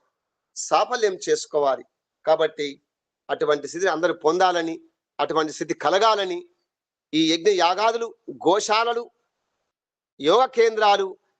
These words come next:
గ్రంథాలయాలు, వేద విద్యాలయాలు కూడా ఆ విధంగా జరగాలని మనము ఆ కృష్ణుని యొక్క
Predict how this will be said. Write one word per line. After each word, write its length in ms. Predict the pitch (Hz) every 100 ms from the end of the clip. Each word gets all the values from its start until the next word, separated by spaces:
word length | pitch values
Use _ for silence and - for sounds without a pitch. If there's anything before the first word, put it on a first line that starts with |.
| -
గ్రంథాలయాలు, 1000 | 120 151 185 233 247 233 220 202 190 190
వేద 260 | 143 165 214
విద్యాలయాలు 880 | 180 170 160 226 254 240 220 202 196
కూడా 460 | - 165 156 143 - _ _ -
ఆ 60 | 143
విధంగా 440 | 147 147 143 135
జరగాలని 760 | 131 143 180 190 165 175 151 120 _ _ _ _
మనము 420 | 143 165 165 127 - _ _ 135
ఆ 140 | 143
కృష్ణుని 420 | - 151 - 247
యొక్క 560 | 196 180 - 185 160